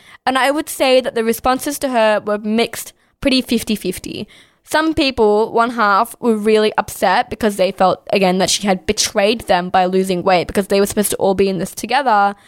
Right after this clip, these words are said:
and now she's gone and become skinny, and that's not fair. And then the other half were like, "Everybody fuck off. It's her life. It's her body. You don't even know why she lost weight. We just saw a photo and she's, like, lost weight now. You have no idea what the reasons were. Like, back off. Leave her alone."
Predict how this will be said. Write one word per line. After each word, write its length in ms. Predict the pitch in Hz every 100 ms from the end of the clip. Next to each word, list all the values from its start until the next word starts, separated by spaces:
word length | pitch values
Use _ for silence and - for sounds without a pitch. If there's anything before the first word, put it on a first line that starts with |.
| _
and 160 | - 202
now 140 | 190
she's 200 | 190 208
gone 200 | 208 202
and 80 | 202
become 340 | 202 - 180
skinny, 320 | 196 - 185 175
and 100 | 175
that's 220 | - -
not 180 | 185 -
fair. 440 | 196 180 156 196 - - _ -
And 80 | 269
then 80 | 277
the 80 |
other 160 | 311 370
half 340 | 311 240 220
were 80 | 233
like, 320 | 226 220 220 - - _ -
"Everybody 380 | 277 285 294
fuck 280 | 294 269 247
off. 280 | 214 208 -
It's 160 | - -
her 220 | 254 262
life. 340 | 220 202 202 -
It's 140 | - 220
her 180 | 254
body. 460 | 233 202 202 196 196
You 100 | 233
don't 120 | 277
even 140 | 285 233
know 140 | 208
why 280 | 196 226 262
she 160 | 269 254
lost 240 | 240 -
weight. 240 | 240 233
We 80 | 220
just 160 | 220 247
saw 60 |
a 40 | 226
photo 240 | 214 196
and 80 | 202
she's, 240 | - 196
like, 160 | 196 196
lost 220 | 202 -
weight 120 | 214
now. 140 | 196 202
You 100 | 202
have 100 | 202
no 100 | 202
idea 180 | 196 180
what 120 | -
the 60 |
reasons 360 | 208 233 240 233
were. 220 | 240 226
Like, 220 | 214 202
back 200 | - 196
off. 180 | 190 185
Leave 140 | 185 196
her 60 |
alone." 460 | 190 214 220 65